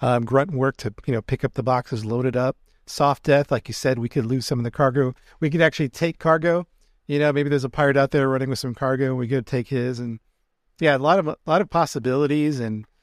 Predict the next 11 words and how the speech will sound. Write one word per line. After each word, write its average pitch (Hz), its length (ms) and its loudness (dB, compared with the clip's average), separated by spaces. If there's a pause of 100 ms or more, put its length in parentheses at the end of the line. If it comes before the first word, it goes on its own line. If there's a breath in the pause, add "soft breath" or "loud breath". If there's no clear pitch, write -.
(360)
a 120 140 -2
lot 139 180 2
of 135 100 0
unique 135 300 -2
things, 131 360 -2
and, 131 280 -6
and 143 420 -2
just - 300 0
the 208 160 2
emergent 147 500 0
gameplay. 131 640 -4